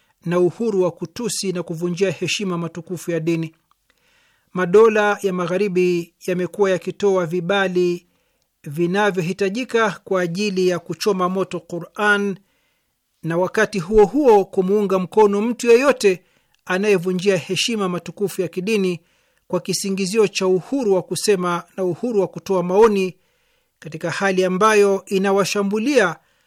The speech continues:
kuwapiga na hata kuwatia mbaroni watu wanaolalamikia vitendo kama hivyo wakitumia uhuru wao. Je, uhuru huu upo tu katika kuvunjia heshima matukufu ya dini,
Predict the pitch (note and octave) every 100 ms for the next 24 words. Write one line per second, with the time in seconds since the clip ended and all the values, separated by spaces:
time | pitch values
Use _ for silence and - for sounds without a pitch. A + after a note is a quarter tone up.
0 | _ _ - F#3+ F#3 B3+ B3 G#3 F#3+ E3
1 | G3 G3 F3+ F#3 E3+ G3+ F3+ F#3+ G#3+ G3
2 | F#3 - _ _ _ _ F#3 G#3 A#3 A#3
3 | G3 F#3 F3 F3 F3 - F#3 E3+ - F#3+
4 | E3+ F3+ E3 C#3 A3+ F3+ F3+ F3 - _
5 | _ _ C3 E3+ - F#3+ G3 G#3+ G#3 F3+
6 | - F3 F3 E3 E3 D#3+ _ _ _ _
7 | _ - E3 A3+ A#3 A3+ _ F#3 E3+ G#3+
8 | C#4+ A3 E3 A3 G#3+ G3 F#3+ _ A3 D4+
9 | G#3 F3+ G#3+ G3 F3 G3+ F3+ - E3 F3
10 | F3+ G3 - D#3+ - B3+ F#3+ E3+ - D#3+
11 | G3 - F3+ F3 A#3 G3+